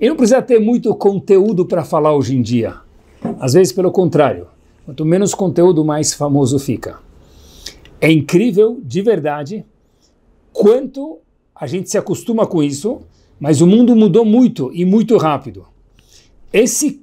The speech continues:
koach, esse potencial de influenciar outros, que nunca houve de forma tão vasta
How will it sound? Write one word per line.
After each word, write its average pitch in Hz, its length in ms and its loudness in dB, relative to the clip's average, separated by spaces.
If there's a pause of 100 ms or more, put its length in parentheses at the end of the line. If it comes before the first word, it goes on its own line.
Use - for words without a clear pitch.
koach, 202 460 2
esse 208 240 -2
potencial 196 720 0
de 139 120 -2
influenciar 175 680 0
outros, 175 560 -4
que 160 100 -6
nunca 214 320 2
houve 175 260 0
de 123 140 -8
forma 165 420 -2
tão 160 460 -2 (360)
vasta 151 640 -4